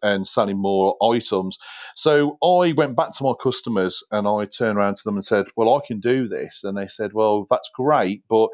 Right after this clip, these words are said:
you need to be qualified." So I went to night school, got my electrical qualifications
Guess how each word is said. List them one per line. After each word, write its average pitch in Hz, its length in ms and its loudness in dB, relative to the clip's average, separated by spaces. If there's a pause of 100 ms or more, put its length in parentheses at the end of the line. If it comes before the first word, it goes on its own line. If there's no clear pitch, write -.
(260)
you 113 120 0
need 107 240 -2
to 110 100 -6
be 101 560 0
qualified." 101 600 0
So 110 400 2
I 127 100 2
went 123 300 -2
to 110 100 -8
night 123 320 -2
school, 101 540 -2
got 120 180 0
my 104 160 -2
electrical 107 400 -4
qualifications 98 1080 -2